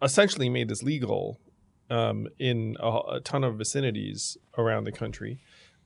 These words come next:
Um, and so if you're already at that point, then you should try and do it intelligently and do it in a way that's regulated, uh, and the rest of it. Now that I've directly interacted with, uh, online sports betting, because I wasn't able to before 'cause it wasn't legal.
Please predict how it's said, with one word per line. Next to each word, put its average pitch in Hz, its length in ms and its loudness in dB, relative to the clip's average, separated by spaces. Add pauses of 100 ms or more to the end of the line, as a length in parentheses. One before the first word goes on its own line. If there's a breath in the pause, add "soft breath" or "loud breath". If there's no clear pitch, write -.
Um, 120 480 0
and 135 160 0
so 143 200 6
if 139 140 2
you're 143 160 2
already 143 320 4
at 131 180 6
that 120 220 2
point, 117 540 -4 (140)
then 110 580 -2 (380)
you 135 120 0
should 120 380 0 (340)
try 135 200 2
and 113 120 0
do 120 140 2
it 110 80 2
intelligently 110 1040 -4
and 113 160 -4
do 117 100 0
it 113 40 0
in 110 80 -4
a 110 40 -4
way 107 160 -2
that's 107 180 -4
regulated, 107 800 -4 (100)
uh, 113 240 -4
and 113 140 -6
the 107 80 -4
rest 113 240 -4
of 95 80 -10
it. 95 160 -6 (560 soft breath)
Now 147 240 6
that 165 120 6
I've 127 380 4 (520)
directly 139 440 4
interacted 117 520 0
with, 107 360 -4 (160)
uh, 107 300 0
online 113 320 0
sports 117 280 -2
betting, 107 280 -4
because 113 140 -2
I 120 60 6
wasn't 117 240 6
able 127 180 0
to 151 160 2
before 123 400 2
'cause 117 160 -4
it - 20 -2
wasn't 123 240 2
legal. 110 280 -4